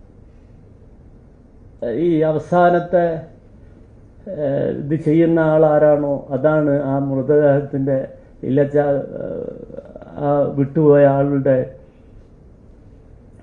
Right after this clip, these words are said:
എന്താ പറയാ, അവകാശി. അങ്ങനെയാണെങ്കിൽ അവസാനം തിരുമേനിയെ തിരുമേനി എന്ന് വിളിച്ചത് വിജയകൃഷ്ണനാണ്. എൻ വി ആർ ക്യാൻസർ സെൻ്ററിനും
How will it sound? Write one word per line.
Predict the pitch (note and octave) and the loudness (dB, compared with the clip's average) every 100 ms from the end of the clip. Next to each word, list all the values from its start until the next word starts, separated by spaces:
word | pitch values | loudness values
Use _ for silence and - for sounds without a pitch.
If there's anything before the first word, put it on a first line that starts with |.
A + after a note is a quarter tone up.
| - A#2 | -8 -2
എന്താ | C3+ | 0
പറയാ, | B2+ B2+ C3 A2+ A#2 - - - - - - - - - - | 0 -2 -2 -2 -4 -10 -20 -20 -20 -20 -20 -20 -20 -20 -4
അവകാശി. | B2 C3 C#3 C3 - G#2 - - - - - - - - - - - - - - - - - | 0 2 2 2 -2 -14 -14 -20 -20 -20 -20 -20 -20 -20 -20 -20 -20 -20 -20 -20 -20 -20 -6
അങ്ങനെയാണെങ്കിൽ | C3 E3+ F#3 E3+ E3+ F3 F3 F3 E3 - - - - - - - - - - - - - B2+ | 2 6 6 6 4 4 2 0 -2 -12 -20 -20 -20 -20 -20 -20 -20 -20 -20 -20 -20 -14 0
അവസാനം | C3+ - F3+ F#3+ F#3+ | 0 2 2 2 2
തിരുമേനിയെ | E3+ E3 E3+ E3+ F3 F3 | 2 2 2 2 2 2
തിരുമേനി | D#3 D3+ D#3+ E3 F3 | 0 -2 0 2 2
എന്ന് | F3 E3 D#3 | 2 2 2
വിളിച്ചത് | D3 C#3 D3+ C#3+ D3+ D3 - - - - - - - - - - - - | 0 -2 -2 -2 -4 -6 -12 -20 -20 -20 -20 -20 -20 -20 -20 -20 -20 -12
വിജയകൃഷ്ണനാണ്. | B2 B2+ C3+ D3 C#3+ - C3 G2 - - - - - - - - - - - - | -2 2 4 4 4 -2 -4 -4 -12 -20 -20 -20 -20 -20 -20 -20 -20 -20 -14 -8
എൻ | B2 | -2
വി | C3+ | 2
ആർ | C#3 C#3 | 2 2
ക്യാൻസർ | C#3+ C#3+ B2+ | 0 0 -4
സെൻ്ററിനും | C3+ C#3 B2+ B2+ B2+ C3 | -4 -2 -2 -4 -4 -4